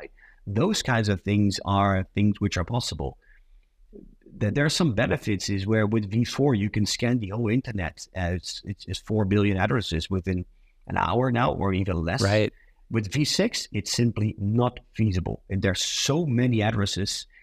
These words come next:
Speaker 1: you, you
Speaker 2: Right.
Speaker 1: could never scan them at all. No, never.
Speaker 2: And there's
Speaker 1: Uh,
Speaker 2: an el-, and there's an aspect of random address generation in the V six standard, right? So you,
Speaker 1: Yeah.
Speaker 2: you know, they're just, they pop up all over the place. There's no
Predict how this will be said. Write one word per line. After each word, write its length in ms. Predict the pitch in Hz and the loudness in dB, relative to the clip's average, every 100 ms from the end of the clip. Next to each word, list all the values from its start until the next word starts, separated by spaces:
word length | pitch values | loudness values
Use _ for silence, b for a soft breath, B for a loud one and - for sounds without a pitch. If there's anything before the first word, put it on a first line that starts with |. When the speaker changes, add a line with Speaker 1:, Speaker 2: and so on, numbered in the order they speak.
| b - | b -6
Speaker 1:
you, 100 | 131 | -2
you 60 | |
Speaker 2:
Right. 180 | 107 104 | 2 2
Speaker 1:
could 100 | 98 | 4
never 260 | 104 107 92 | 2 2 -2
scan 340 | - 101 98 | -2 0 0
them 180 | 85 90 | 0 0
at 60 | |
all. 260 | 90 60 - _ - - | 0 -2 -8 _ -14 -8
No, 220 | 90 - - - | -8 -8 -20 -4
never. 340 | 104 95 73 - - - - _ - | -2 0 -2 -10 -20 -20 -20 _ -2
Speaker 2:
And 140 | 147 | 2
there's 180 | 156 160 | 2 2
Speaker 1:
Uh, 60 | |
Speaker 2:
an 40 | 147 | 0
el-, 220 | 147 147 | 2 2
and 180 | 143 139 | 2 0
there's 200 | 139 - | 0 0
an 80 | 131 | 0
aspect 440 | 139 - 143 - | 0 0 -2 0
of 140 | 123 | -2
random 400 | 120 117 123 120 | 2 2 2 0
address 340 | 117 117 104 - | 0 0 0 0
generation 640 | 107 107 101 107 - 110 | -2 0 0 0 -2 -2
in 100 | 107 | 0
the 100 | 104 | 0
V 140 | 101 | 0
six 260 | 104 - - | -2 -4 -8
standard, 360 | - 104 101 95 | -2 0 2 0
right? 280 | - 120 - | 0 -2 -4
So 400 | - 101 98 95 - | 0 2 2 -2 0
you, 120 | 113 | 0
Speaker 1:
Yeah. 80 | 110 | 0
Speaker 2:
you 140 | 110 101 | -2 -2
know, 160 | 98 - - | -4 -8 -2
they're 160 | 104 | 0
just, 200 | 101 113 - | 0 -2 0
they 80 | 113 | -2
pop 280 | - 117 - | 0 0 0
up 160 | 107 104 | 0 2
all 140 | 101 | 2
over 180 | 98 98 | 2 -2
the 80 | 98 | -2
place. 360 | - 104 - | -2 -2 -4
There's 280 | - 101 - | -4 -4 -2
no 480 | 107 104 101 98 | 0 2 2 0